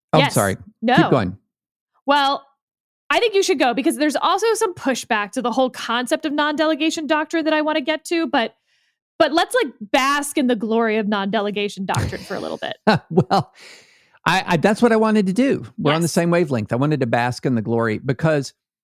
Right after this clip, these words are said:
Speaker 1: um, and we can put this in the podcast notes as well. I had a Time magazine, uh, essay yesterday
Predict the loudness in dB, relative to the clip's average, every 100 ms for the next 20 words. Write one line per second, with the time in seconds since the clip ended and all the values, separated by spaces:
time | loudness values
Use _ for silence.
0 | _ _ -2 0 -2 -4 0 2 2 0
1 | -2 -2 -2 -2 -2 0 -2 -2 -4 -4
2 | -4 -4 -6 -2 0 0 -2 -4 -4 -2
3 | 0 2 0 -2 0 0 0 0 -2 -4
4 | -4 -2 -2 -6 _ -6 -2 0 0 -2
5 | -2 0 0 -2